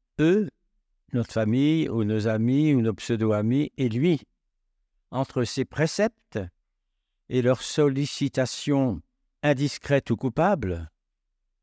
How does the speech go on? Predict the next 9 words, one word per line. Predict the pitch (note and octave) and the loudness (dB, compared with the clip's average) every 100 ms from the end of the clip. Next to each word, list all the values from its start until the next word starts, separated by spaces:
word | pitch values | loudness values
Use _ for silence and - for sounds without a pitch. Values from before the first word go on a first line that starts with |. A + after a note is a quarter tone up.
| _ _ - | _ _ -6
de | A2 | -2
nos | A2 | 0
mauvais | A2+ A2 B2 C3 | 0 0 0 2
amis, | C#3+ F3 | 2 0
par | - F#2 | 0 -2
exemple. | F#2 F2+ E2 - _ _ _ _ _ _ _ _ - | -4 -6 -10 -12 _ _ _ _ _ _ _ _ -6
Rencontrer | C#3+ D#3+ - E3+ E3+ - F#3+ F#3 D#3+ - _ _ _ _ | 0 0 2 2 0 -2 -2 -2 -4 -8 _ _ _ _
au | - C3+ | -6 -4
sein | C#3 - F3 E3+ D#3 | -4 -2 0 2 0